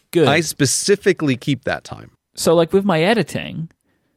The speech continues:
Speaker 1: right, I might be, like, of that, say, an hour, two hours or whatever, there might be, like, half an hour where I was just, like, walking around the house,
Speaker 2: Mm-hmm.
Speaker 1: like, <laughs> checking Instagram. But,
Speaker 2: Mm-hmm.
Speaker 1: like, that is, in my mind, that's the work time,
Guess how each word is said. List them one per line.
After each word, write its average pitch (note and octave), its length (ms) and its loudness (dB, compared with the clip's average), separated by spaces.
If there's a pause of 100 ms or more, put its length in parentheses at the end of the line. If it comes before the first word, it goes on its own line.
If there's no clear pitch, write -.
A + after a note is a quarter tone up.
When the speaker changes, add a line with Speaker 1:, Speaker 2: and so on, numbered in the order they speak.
(220)
Speaker 1:
right, C3 220 0
I F#3 120 0
might F3+ 320 -2
be, C#3+ 200 -2
like, A#2 300 -4
of E3 160 0
that, C#3+ 340 -2
say, C3+ 140 0
an A#2+ 100 -2
hour, A#2 460 -2
two A2+ 180 -6
hours A2 300 -6
or A2+ 60 -6
whatever, A2+ 460 -2 (340)
there G#3+ 80 -2
might A#3 140 2
be, E3 60 0
like, C#3+ 160 2
half D3+ 280 -2
an C#3+ 60 -2
hour A2+ 440 -2
where B2 220 2
I A#2+ 100 0
was A#2 140 -2
just, - 180 -12
like, G2+ 260 -6 (240)
walking F2+ 280 -14
around G2 200 -8
the G2 80 -10
house, F#2 560 -10 (420)
Speaker 2:
Mm-hmm. A2+ 60 -4
Speaker 1:
like, A2+ 340 -4 (260)
<laughs> - 360 -20
checking G#2+ 540 -6
Instagram. G2+ 680 -12 (340)
But, D#3+ 100 0
Speaker 2:
Mm-hmm. D3+ 60 4
Speaker 1:
like, D3 280 0
that D3+ 360 2
is, F3 340 0
in D3 140 0
my C#3+ 260 4
mind, C3 640 0 (360)
that's E3 320 -2
the E3 80 0
work G#3 340 2
time, A#2 460 -8